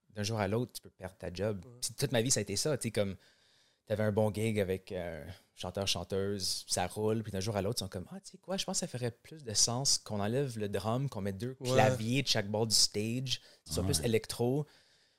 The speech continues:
Speaker 1: Puis là, mettons, quand t'es, t'es, t'es, t'es parti pour un
Speaker 2: Ouais.
Speaker 1: été de show, puis t'es comme, « Ah, finalement, t'as l'appel qui dit, euh, sorry. » Ou,
Speaker 3: Ouais, mais en
Speaker 1: euh,
Speaker 3: même temps, si tu collabores avec plein de,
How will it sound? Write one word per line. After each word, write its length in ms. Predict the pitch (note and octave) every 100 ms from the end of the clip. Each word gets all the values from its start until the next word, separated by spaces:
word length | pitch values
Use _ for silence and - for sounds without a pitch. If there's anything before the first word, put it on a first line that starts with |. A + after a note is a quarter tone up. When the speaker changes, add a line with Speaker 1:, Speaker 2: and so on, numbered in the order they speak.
| -
Speaker 1:
Puis 100 | G#2+
là, 40 |
mettons, 280 | A2+ G#2+ A#2+
quand 160 | A2 E2+ G#2
t'es, 80 | G#2
t'es, 140 | G#2
t'es, 140 | - G#2
t'es 180 | -
parti 400 | - G2+ - A2+
pour 500 | A2 G#2 F#2+ F#2 - - _ _ _ _ _ _ _ _ _ _ _ _
un 80 | A2+
Speaker 2:
Ouais. 60 | G#2+
Speaker 1:
été 160 | A2 A2
de 40 |
show, 240 | - C#3
puis 80 | C3
t'es 80 | G2+
comme, « 180 | G2+ A2
Ah, 100 | D3+
finalement, 360 | - C#3 C#3 D3
t'as 100 | A#2
l'appel 320 | G2+ A#2 A#2+
qui 100 | G2+
dit, 280 | G#2 G#2+ A2
euh, 80 | G2+
sorry. » 400 | G#2 F3+ D#3+ F#3 _ _ _ _ _ _ _ _
Ou, 140 | G#2+ A2
Speaker 3:
Ouais, 120 | C#3
mais 100 | G2+
en 40 |
Speaker 1:
euh, 160 | F#2 F#2
Speaker 3:
même 80 | F#2
temps, 160 | A#2+ A2
si 160 | -
tu 80 | G2
collabores 480 | - F2 E2 D#2+ F#2+
avec 280 | D#2 D2 -
plein 220 | F2+ F2
de, 380 | D#2+ D2+ C2+